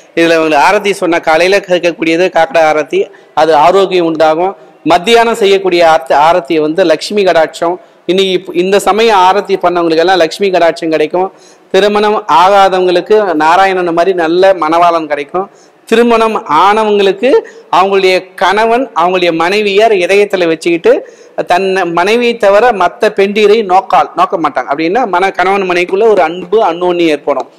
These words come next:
அது இந்த மதிய ஆரத்திக்கு. அதுக்கப்புறம் வந்து தூப ஆரத்தின்னு சொல்லக்கூடிய ச-, மாலை ஆறு மணிக்கு. அந்த ம-, ஆரத்தி செய்யும் போது என்னன்னா சந்தான பாக்கியம், குழந்தை பாக்கியம் கிடைக்கும், அஹ், வேலை வாய்ப்புகள் பெருகும். அஹ், லாஸ்ட்ல செய்யக்கூடியது வந்து,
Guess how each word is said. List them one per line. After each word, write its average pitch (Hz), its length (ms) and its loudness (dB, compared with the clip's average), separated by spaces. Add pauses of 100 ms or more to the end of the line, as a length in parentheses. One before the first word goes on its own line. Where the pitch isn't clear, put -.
(260)
அது 202 120 2 (200)
இந்த 180 180 -2
மதிய 165 300 -2 (120)
ஆரத்திக்கு. 160 460 -4 (460)
அதுக்கப்புறம் 196 520 2
வந்து 196 180 2 (440)
தூப 254 180 2 (200)
ஆரத்தின்னு 196 480 -2
சொல்லக்கூடிய 175 460 -2 (560)
ச-, 170 180 0
மாலை 185 280 2 (100)
ஆறு 190 360 2
மணிக்கு. 180 300 -4 (500)
அந்த 185 300 -2
ம-, 185 200 -2 (140)
ஆரத்தி 226 300 2 (140)
செய்யும் 190 260 0
போது 185 140 0
என்னன்னா 175 320 0 (160)
சந்தான 196 320 -2 (120)
பாக்கியம், 156 380 -4
குழந்தை 202 280 2 (100)
பாக்கியம் 151 360 -2
கிடைக்கும், 180 360 -2 (400)
அஹ், 160 420 0
வேலை 202 280 2
வாய்ப்புகள் 160 520 -2
பெருகும். 151 340 -2 (480)
அஹ், 165 400 2
லாஸ்ட்ல 226 360 2 (100)
செய்யக்கூடியது 196 600 2
வந்து, 208 180 0